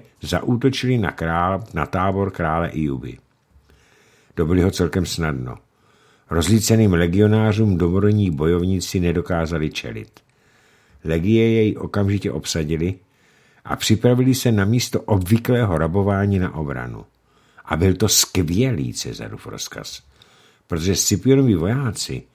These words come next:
když se chtěli ukrýt před pronásledovateli v opevněném táboře krále Juby,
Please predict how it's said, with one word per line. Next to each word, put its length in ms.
když 160
se 100
chtěli 320
ukrýt 440
před 240
pronásledovateli 880
v 80
opevněném 640
táboře 480
krále 380
Juby, 400